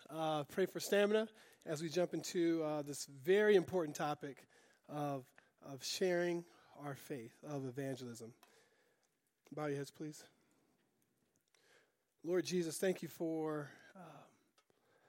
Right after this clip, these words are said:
the opportunity to engage, uh, your world and to, um, connect individuals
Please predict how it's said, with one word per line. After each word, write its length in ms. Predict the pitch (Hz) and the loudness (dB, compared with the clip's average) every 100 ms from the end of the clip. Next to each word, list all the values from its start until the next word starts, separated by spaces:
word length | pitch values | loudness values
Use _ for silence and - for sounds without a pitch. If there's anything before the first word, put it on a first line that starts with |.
| _ _ _ _ - | _ _ _ _ -20
the 100 | - | -10
opportunity 600 | 143 156 156 - 180 170 | -4 -4 -4 -2 0 2
to 240 | 151 - 156 | 0 -4 -6
engage, 580 | 143 147 160 165 160 160 | -2 2 2 2 0 -4
uh, 320 | 143 135 131 131 | -8 -8 -8 -8
your 220 | 143 160 | -4 -4
world 540 | 147 156 151 135 131 - - - 135 | -2 -2 -2 -4 -8 -16 -20 -18 -10
and 300 | 135 135 131 | -8 -8 -10
to, 420 | - 151 143 139 - _ _ _ _ - | -6 -4 -4 -6 -10 _ _ _ _ -20
um, 220 | - - - _ | -20 -20 -20 _
connect 540 | - 151 151 165 165 - _ _ | -8 -2 0 0 -4 -16 _ _
individuals 880 | 147 147 131 156 151 151 139 131 - | -8 -8 -2 -2 -2 -4 -4 -6 -10